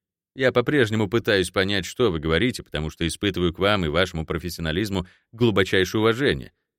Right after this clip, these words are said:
Я обозначил не те вопросы в своем плане или запланировал не те методы, чтобы попытаться ответить на эти вопросы.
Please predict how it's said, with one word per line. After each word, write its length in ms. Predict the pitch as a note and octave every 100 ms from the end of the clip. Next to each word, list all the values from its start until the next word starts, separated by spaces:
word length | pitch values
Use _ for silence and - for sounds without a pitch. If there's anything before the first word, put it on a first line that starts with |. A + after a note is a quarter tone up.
| _ _ -
Я 380 | E2+ F2 F2+ F#2
обозначил 680 | A#2 G2+ F#2 F#2+ G#2+ F#2+
не 220 | F2+ F2+ F#2
те 240 | - G#2+
вопросы 480 | F#2+ F#2+ D#3 F3+ G2
в 60 |
своем 400 | - E2 C#2+ D2
плане 420 | - D2 G#1 - _ _ _ _ -
или 200 | F3 D#3
запланировал 640 | B2+ C3 B2+ C3+ B2+ A#2
не 140 | G2+ F#2
те 160 | A#2+
методы, 500 | F2+ D2+ D#2 D#2+ E2+
чтобы 260 | - - A2+
попытаться 460 | A#2 - G2 F2+
ответить 380 | G2 F#2+ F2+ F2+
на 140 | E2+ E2+
эти 120 | F#2
вопросы. 520 | D#2+ D2 C2+ -